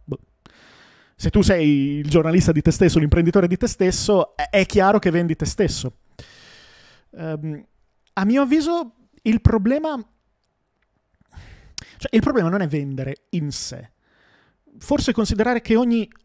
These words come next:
ogni atto della comunicazione sia una vendita, per cui <laughs> ogni fiato che respiri stai vendendo qualcosa, possiamo discuterne, non credo sia giusto. Ma è una questione di, eh, che cosa fai con gli strumenti della critica. Cioè, tipicamente un venditore,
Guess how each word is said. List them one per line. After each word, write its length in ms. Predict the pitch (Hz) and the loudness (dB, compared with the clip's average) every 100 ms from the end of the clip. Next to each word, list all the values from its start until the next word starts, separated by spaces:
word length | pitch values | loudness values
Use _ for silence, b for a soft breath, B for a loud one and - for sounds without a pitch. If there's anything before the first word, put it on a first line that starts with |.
| _ | _
ogni 240 | 214 214 247 | 2 2 0
atto 300 | 269 - 214 | -2 0 2
della 180 | 208 | 2
comunicazione 500 | 190 202 202 190 262 | 2 0 2 0 0
sia 140 | 240 208 | 0 2
una 120 | 175 | 4
vendita, 400 | 175 202 202 175 | 2 2 0 2
per 120 | 170 | 2
cui 280 | - 175 156 - - _ | 2 0 -2 -8 -20 _
<laughs> 260 | - 143 | -10 -2
ogni 200 | 214 196 | 2 4
fiato 320 | - 226 208 208 | 4 2 0 0
che 100 | 175 | 0
respiri 300 | 160 202 190 | -4 -6 -4
stai 180 | 170 | -2
vendendo 260 | 165 170 170 | -2 -2 -4
qualcosa, 320 | 160 196 - _ B B B B _ _ _ 151 151 | -6 -8 -12 _ B B B B _ _ _ -20 2
possiamo 300 | 156 156 165 | 2 4 0
discuterne, 480 | 147 - 160 143 139 | -2 -2 -4 -2 -6
non 180 | 147 143 | -6 -6
credo 280 | 175 170 | -4 -4
sia 180 | 139 151 | -2 -2
giusto. 460 | 143 143 113 - 117 b b b b b b b b b _ _ _ _ - | -2 -2 -2 -12 -16 b b b b b b b b b _ _ _ _ -10
Ma 480 | 165 170 185 226 226 | -4 -2 -2 0 -2
è 60 | |
una 200 | 285 175 | -2 -4
questione 420 | 156 165 - 233 180 | -4 -6 -4 -4 -4
di, 280 | 165 202 _ _ _ | -6 -8 _ _ _
eh, 120 | - 139 | -18 -6
che 160 | 175 | -4
cosa 280 | - 240 202 | -2 -2 -4
fai 220 | 190 226 | -4 -4
con 140 | 247 165 | 0 -2
gli 60 | 147 | -2
strumenti 580 | - 160 190 208 170 _ _ _ - | -4 -2 -2 -4 -6 _ _ _ -14
della 280 | 139 143 | -6 -6
critica. 400 | - 202 - 135 - B B | -2 0 0 -6 -14 B B
Cioè, 180 | 196 | -2
tipicamente 680 | - 208 233 233 269 - 254 | 0 -2 0 -2 -4 -8 -2
un 240 | 294 196 | 2 2
venditore, 720 | 185 233 220 220 220 214 220 | 2 2 0 -2 -4 -4 -6